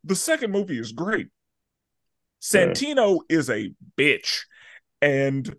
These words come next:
Speaker 1: seeing, like, John Wick is willing to break the rules to kill him.
Speaker 2: Nah,
Speaker 1: The whole
Speaker 2: bro.
Speaker 1: thing with him and Common,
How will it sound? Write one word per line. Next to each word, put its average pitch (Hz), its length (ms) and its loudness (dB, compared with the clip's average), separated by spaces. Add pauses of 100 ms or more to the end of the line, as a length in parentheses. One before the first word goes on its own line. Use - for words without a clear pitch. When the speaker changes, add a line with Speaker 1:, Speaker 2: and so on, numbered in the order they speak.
Speaker 1:
seeing, 226 600 -6
like, 147 260 4
John 214 320 4
Wick 214 160 -2
is 147 140 -8
willing 180 320 0
to 143 120 -4
break 165 300 2
the 151 100 -2
rules 220 600 0
to 151 120 -6
kill 104 280 -6
him. 143 200 -10 (1400)
Speaker 2:
Nah, 131 120 2
Speaker 1:
The 87 80 6
whole - 200 4
Speaker 2:
bro. 180 100 4
Speaker 1:
thing 226 200 4
with 147 120 0
him 190 200 2
and 113 180 -6
Common, 285 460 -2